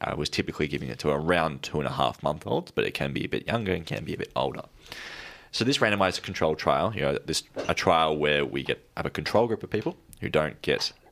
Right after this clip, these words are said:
um, the medication, get a placebo, and a group where we get the injection, indicated that babies were significantly less likely to require medical attention for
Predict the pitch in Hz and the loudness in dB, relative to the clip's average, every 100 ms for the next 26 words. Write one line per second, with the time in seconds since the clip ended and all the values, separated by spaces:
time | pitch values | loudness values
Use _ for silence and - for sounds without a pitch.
0 | - 71 69 69 - 76 73 71 67 - | -2 0 0 -4 -6 -4 -2 0 -2 -2
1 | - - - - - 170 - - - - | -8 -6 -2 0 2 0 -4 -14 -14 -10
2 | - 76 - - 69 71 - - 71 73 | -6 -4 -4 -4 -2 -2 -2 -4 -6 -2
3 | 71 - - 151 - - - - 92 95 | -2 -2 -6 -8 -12 -18 -8 -2 4 4
4 | 90 85 92 90 104 92 143 - - - | 4 2 2 2 2 2 0 -2 -2 -2
5 | - - 101 98 101 127 - - 78 95 | 0 0 0 0 -2 -2 -4 -4 -2 2
6 | 92 90 - 87 85 76 - 82 - 90 | 2 2 2 2 2 0 0 -2 2 4
7 | 85 87 90 - - 80 - 82 104 - | 4 2 -2 0 0 0 -2 -2 -4 -6